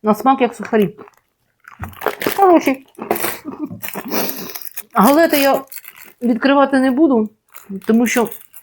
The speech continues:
такі галети або схожі продаються в вільному доступі, і я знаю, які вони.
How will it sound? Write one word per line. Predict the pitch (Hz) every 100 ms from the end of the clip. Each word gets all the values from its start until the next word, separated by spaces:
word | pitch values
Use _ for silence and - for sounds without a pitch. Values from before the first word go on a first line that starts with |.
| -
такі | 226 220 220
галети | 220 220 214 202 - -
або | 196 202
схожі | - 220 190
продаються | 196 190 208 202 190 170 - _ _ _ _ _ _ _ _ _ _ _ _ _ 196
в | 196 - 208
вільному | 202 202 208
доступі, | 202 294 - 190 185 -
і |
я | 214 214
знаю, | 208 196 185
які | 180 202
вони. | 196 254